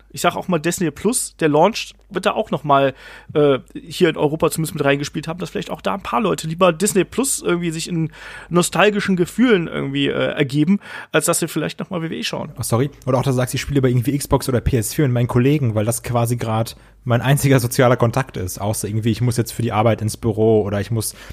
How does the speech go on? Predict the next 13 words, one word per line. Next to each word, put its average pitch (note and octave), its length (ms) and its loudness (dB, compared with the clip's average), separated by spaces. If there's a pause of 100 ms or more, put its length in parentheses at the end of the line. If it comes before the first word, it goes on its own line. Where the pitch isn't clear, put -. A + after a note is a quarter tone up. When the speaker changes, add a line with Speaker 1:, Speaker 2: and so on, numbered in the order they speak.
(120)
Speaker 2:
äh, A2 80 0
arbeiten G#2+ 460 2
gehen. F#2+ 200 -4 (320)
Aber G#2 140 -4
so, A2+ 120 -4 (760)
dass - 140 -6
dann B2 100 2
lieber C3+ 180 4
sagst, - 640 -2 (160)
ich, A#2 160 -6
ich A#2 120 -4
mach C#3 160 2
irgendwas, C3+ 380 -2